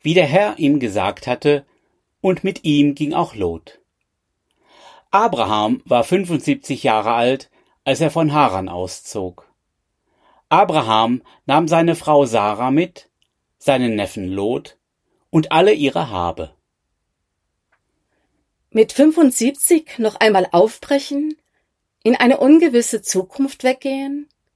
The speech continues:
Speaker 2: Auch Sarah, seine Frau, war nicht mehr jung. Alles hinter sich lassen und sich dafür auf Gott einlassen?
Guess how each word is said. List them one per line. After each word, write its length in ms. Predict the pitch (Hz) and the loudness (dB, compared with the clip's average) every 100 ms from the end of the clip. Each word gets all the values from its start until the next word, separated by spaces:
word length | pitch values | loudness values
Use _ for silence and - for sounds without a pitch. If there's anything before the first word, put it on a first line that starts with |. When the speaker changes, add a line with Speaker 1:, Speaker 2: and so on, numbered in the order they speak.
| _ _ _ _ _ _ _ - | _ _ _ _ _ _ _ -4
Speaker 2:
Auch 160 | 233 | -2
Sarah, 560 | - 196 233 285 285 277 | 0 0 2 2 2 2
seine 240 | 240 247 | 2 0
Frau, 420 | 247 - 226 285 | -2 -4 0 0
war 120 | 277 254 | 2 0
nicht 260 | 233 - | -2 -4
mehr 160 | 247 240 | -2 0
jung. 420 | 247 262 175 - - _ _ _ _ _ _ _ _ _ _ _ | -2 -4 -6 -14 -20 _ _ _ _ _ _ _ _ _ _ _
Alles 460 | 214 277 330 - - | 2 2 2 -4 -2
hinter 320 | 240 254 320 | -2 0 -2
sich 220 | 302 - | -2 -2
lassen 480 | 294 302 - 320 - _ _ _ _ _ - | -4 -4 -2 -2 -4 _ _ _ _ _ -12
und 160 | 220 | -10
sich 140 | 233 - | -6 -4
dafür 400 | 220 - 254 - | -4 0 0 0
auf 220 | - - | -6 0
Gott 260 | 247 185 - | 0 0 -4
einlassen? 720 | 247 254 254 247 262 262 | -4 -2 -4 -8 -10 -12